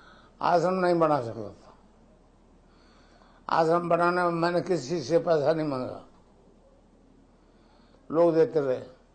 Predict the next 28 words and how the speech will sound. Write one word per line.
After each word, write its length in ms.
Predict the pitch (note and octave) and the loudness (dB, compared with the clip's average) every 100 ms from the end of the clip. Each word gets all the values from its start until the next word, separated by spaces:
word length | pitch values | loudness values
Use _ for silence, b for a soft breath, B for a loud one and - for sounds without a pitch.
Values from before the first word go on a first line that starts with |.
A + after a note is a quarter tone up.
| _ _ _ b b b - | _ _ _ b b b -14
बाड़मेर 400 | F#3+ E3+ F#3 F#3 | -2 0 0 -2
में 180 | F3+ F3 | -2 0
बहुत 180 | D#3 D#3+ | 2 4
बना 280 | D#3+ D#3 D#3 | 2 -2 -2
हुआ 260 | D3 C#3+ | 2 0
है, 240 | B2 A#2 B2+ - _ _ _ _ _ b b b b b b | 0 -6 -14 -20 _ _ _ _ _ b b b b b b
कोटा 300 | - E3 F3+ E3+ | -4 -2 -2 -4
में 120 | F3 | -4
एक 300 | F#3 F#3+ F#3+ | -2 -2 0
करोड़ 260 | F3+ F#3 | 4 4
के 120 | E3 F3 | 2 0
लागत 300 | E3 E3 D#3 | 0 0 0
से 140 | D#3 | -2
बना 180 | D#3 D3 | -4 -4
हुआ 260 | C3+ A#2 G#2 | -4 -4 -8
है। 140 | - - _ _ _ _ _ _ _ b b b b b b b - | -16 -20 _ _ _ _ _ _ _ b b b b b b b -8
अगर 200 | D#3 E3+ | 0 0
समाज 440 | - D3 D#3 D#3+ | 0 -2 0 0
के 160 | E3 G#3 | 2 2
लोग 220 | F#3+ E3 | 4 2
देते 300 | E3 C3 A#2+ | 2 0 -2
तो 1160 | - - - _ _ _ _ _ _ _ _ C3+ | -6 -18 -20 _ _ _ _ _ _ _ _ -8
वहाँ 160 | C3+ | -6
तो 100 | C#3+ | -4
जाट 300 | C#3 D#3 D3+ | 0 0 0
है 60 | D3 | -2
ही 80 | D3 | -4
नहीं। 140 | G3+ | -6